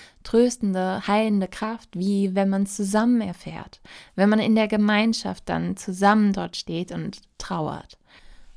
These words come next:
Und so können Rituale beispielsweise auch super schön sein, obwohl sie super traurig sind. Und daher kommt es auch, dass mir die Gefühle bei dem ganzen Thema Rituale so wichtig sind, weil wir uns immer als erstes die Frage stellen, okay, wie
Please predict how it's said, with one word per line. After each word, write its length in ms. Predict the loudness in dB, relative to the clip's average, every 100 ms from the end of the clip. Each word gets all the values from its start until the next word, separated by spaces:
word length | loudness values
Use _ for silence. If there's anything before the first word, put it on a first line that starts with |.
| -6
Und 200 | 0 2
so 180 | 2 -4
können 340 | -2 2 2
Rituale 560 | 0 -4 -2 -2 0 0
beispielsweise 720 | -2 -2 -4 -4 0 0 0
auch 120 | -4
super 480 | -6 -6 -2 0 0
schön 340 | 0 2 4
sein, 280 | 4 2 -2
obwohl 460 | -2 -4 0 2 2
sie 200 | 0 -4
super 560 | 0 0 0 -4 -8 -10
traurig 560 | 0 2 2 -2 -10
sind. 280 | -12 -14 -14 _ _ _ -20 -20 -20 -20 -20 -6
Und 100 | -2
daher 320 | 0 0 0
kommt 300 | -2 -2 -4
es 120 | -4 -6
auch, 140 | -6
dass 200 | -6 0
mir 120 | 2
die 120 | 2
Gefühle 840 | 2 0 2 2 4 2 -2 -6 -8
bei 160 | -2 0
dem 160 | 2 0
ganzen 340 | 0 0 -2
Thema 300 | 0 2 2
Rituale 500 | 0 -4 -4 -4 -4
so 200 | -4 -2
wichtig 420 | -2 -2 -12 -14
sind, 380 | -14 -12 -12 -12 _ -20 -20 -20 -20 -14 0
weil 220 | 2 2
wir 140 | 0
uns 260 | 0 0 -2
immer 320 | 0 2 2
als 200 | 0 -4
erstes 360 | -4 -4 -6 -10
die 100 | -12
Frage 360 | -4 -2 -2
stellen, 380 | -4 -6 -4 -4
okay, 360 | -6 -6 -4 -4
wie 560 | -4 -4 -2 -2 -4